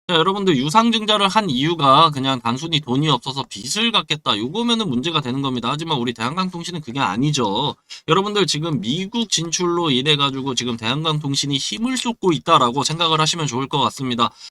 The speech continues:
자, 여러분들 우리 대한강통신 같은 경우에는 국내뿐만 아니라 이 미국 시장 안에서도 이 케이블로 엄청나게 주목을 받고 있다, 여러분들 생각하시면 될 것 같은데, 자, 우리 대한강통신 같은 경우에는 여러분들 이 케-, 광 케이블이 단순 케이블이 아닙니다. 여러분들 이 부분을 좀 명확하게 아셔야 되겠고,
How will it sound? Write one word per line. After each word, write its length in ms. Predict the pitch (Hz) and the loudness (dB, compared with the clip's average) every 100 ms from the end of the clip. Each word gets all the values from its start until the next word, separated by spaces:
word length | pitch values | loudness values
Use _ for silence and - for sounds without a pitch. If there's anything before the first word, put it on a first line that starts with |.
| _ | _
자, 80 | 196 | 2
여러분들 380 | 170 180 185 180 | 2 2 0 0
우리 180 | 151 160 | 0 -2
대한강통신 800 | 143 151 185 185 180 170 180 170 | -2 -2 -2 -2 -4 -4 -4 -2
같은 280 | 156 165 160 | -4 -4 -4
경우에는 480 | 156 156 151 151 | -2 0 0 -2
국내뿐만 920 | 151 135 156 175 170 165 165 165 160 131 | -4 -4 -4 -2 -6 -6 -10 -2 0 0
아니라 460 | 107 139 123 120 135 | -2 0 0 2 2
이 220 | 117 120 | 0 0
미국 380 | 104 147 220 - | -2 -4 -4 -2
시장 400 | 196 190 180 123 | -2 0 0 0
안에서도 580 | 117 123 110 120 127 - _ - | -2 -4 -4 -4 -6 -8 _ -10
이 80 | 98 | -10
케이블로 680 | - 202 233 220 208 190 | -4 0 0 0 0 0
엄청나게 600 | 117 117 151 220 226 214 175 | 0 0 -2 -4 -4 -2 -2
주목을 340 | - 143 139 | -2 -2 -4
받고 260 | 110 - 123 | -6 -2 -2
있다, 180 | 123 | -2
여러분들 320 | 104 113 120 117 | -4 -4 -4 -6
생각하시면 560 | 165 170 156 160 156 | -6 -8 -6 -6 -6
될 120 | 104 | -8
것 100 | 92 | -6
같은데, 440 | 131 - 117 160 139 - - - | -6 -4 -2 -2 -2 -8 -20 -2
자, 80 | 202 | 2
우리 260 | 170 190 | 4 2
대한강통신 800 | 165 143 208 226 208 208 202 208 | 4 2 4 0 -2 -2 0 -2
같은 240 | 190 196 | -4 0
경우에는 460 | 190 185 185 185 165 | 0 2 2 2 2
여러분들 360 | 139 165 165 143 | 2 0 0 0
이 100 | 135 | 0
케-, 220 | 190 147 | -2 -6
광 260 | - 139 180 | -2 -2 0
케이블이 420 | 190 190 185 156 | 0 2 0 -2
단순 540 | - 117 175 202 220 | -2 -4 -2 -2 -4
케이블이 420 | 190 214 208 185 | -2 -2 0 0
아닙니다. 640 | 117 156 175 151 131 143 180 | 0 0 0 4 4 6 2
여러분들 320 | 135 127 135 117 | 0 -2 -2 0
이 100 | 127 | 0
부분을 380 | 160 170 156 | -4 -4 -6
좀 180 | 175 151 | -4 -4
명확하게 480 | 101 143 156 151 151 | -2 -2 -2 -2 -2
아셔야 300 | 110 143 147 | -2 -2 -4
되겠고, 520 | 113 104 - 165 143 | -4 -8 -4 -2 -2